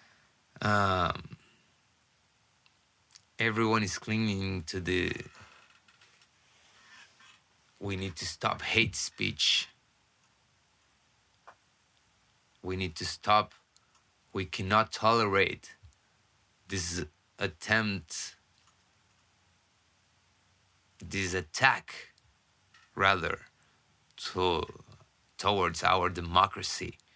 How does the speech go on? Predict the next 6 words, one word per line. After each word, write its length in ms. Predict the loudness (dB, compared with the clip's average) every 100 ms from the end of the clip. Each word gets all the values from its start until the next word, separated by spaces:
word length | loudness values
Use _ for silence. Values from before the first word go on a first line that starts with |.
| _ _ _ _ _
That's 560 | -2 0 -2 -6 -8 -6 -2
unacceptable." 1120 | 0 0 -2 -6 -4 -6 -6 -8 -8 -8 -14 _ _ _ -20 -20 _ _ _ _ _ _ _ _ _ _ _ _ _ _ _ _ -2
There 280 | 4 6 8
is 680 | 8 6 4 0 -4 -6 -12 _ _ _ _ _ _ _
a 80 | -12
few 440 | -8 2 2 2